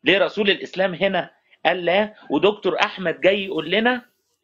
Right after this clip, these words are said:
يقاتله؟ ليه يا دكتور أحمد؟ عشان من قا-، من، من، من، من مات دون عرضه فهو شهيد.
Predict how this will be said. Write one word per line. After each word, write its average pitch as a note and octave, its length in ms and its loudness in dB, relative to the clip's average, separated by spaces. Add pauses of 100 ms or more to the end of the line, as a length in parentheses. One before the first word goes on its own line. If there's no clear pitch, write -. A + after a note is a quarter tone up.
(120)
يقاتله؟ F3 840 2
ليه E3+ 200 2
يا A3 60 2
دكتور G#3+ 360 -4
أحمد؟ F#3 240 -6
عشان F3+ 300 0
من F3+ 240 -4
قا-، G#3+ 360 4 (220)
من، D#3+ 180 2 (120)
من، D#3+ 200 2
من، D#3+ 340 0
من D#3 240 0
مات G#3 340 2
دون F#3+ 340 0
عرضه D3+ 720 0
فهو G3+ 300 4
شهيد. D#3+ 440 -4